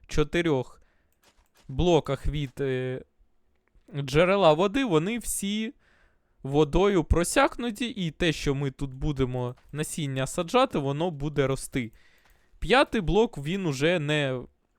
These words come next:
не вбирає в себе воду, тому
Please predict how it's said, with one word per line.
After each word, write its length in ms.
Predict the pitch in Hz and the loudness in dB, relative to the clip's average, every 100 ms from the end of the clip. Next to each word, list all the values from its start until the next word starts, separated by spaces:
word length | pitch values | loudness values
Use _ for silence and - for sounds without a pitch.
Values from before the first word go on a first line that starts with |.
| _ _ _ _ _ _ _ - | _ _ _ _ _ _ _ -6
не 160 | 147 165 | 0 0
вбирає 480 | 143 165 170 135 | 4 6 8 6
в 80 | 131 | 2
себе 340 | - 143 127 151 | -2 -4 -2 -2
воду, 380 | 220 269 220 | 0 -2 -2
тому 440 | 214 156 156 208 | -2 -4 -4 -8